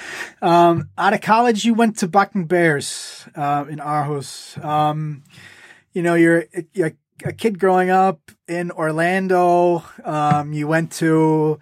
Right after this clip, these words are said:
uh, you know, a junior college in Oklahoma. Norm-, uh, Normal, uh, Illinois is, you know, not really big. Um,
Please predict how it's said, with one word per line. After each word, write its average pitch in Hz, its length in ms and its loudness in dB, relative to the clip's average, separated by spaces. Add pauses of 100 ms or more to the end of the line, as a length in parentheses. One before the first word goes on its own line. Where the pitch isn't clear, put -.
(540)
uh, 147 600 0 (160)
you 160 100 -6
know, 143 200 -4
a 131 40 -6
junior 165 340 -2
college 156 520 0
in 147 80 -6
Oklahoma. 156 1160 2 (180)
Norm-, 165 600 -2
uh, 147 360 -4
Normal, 165 840 0 (600)
uh, 156 240 -2
Illinois 165 880 2
is, 147 720 -4 (440)
you 151 100 -8
know, 147 160 -2
not 160 260 -2
really 165 240 2
big. 165 800 0 (640)
Um, 151 920 -2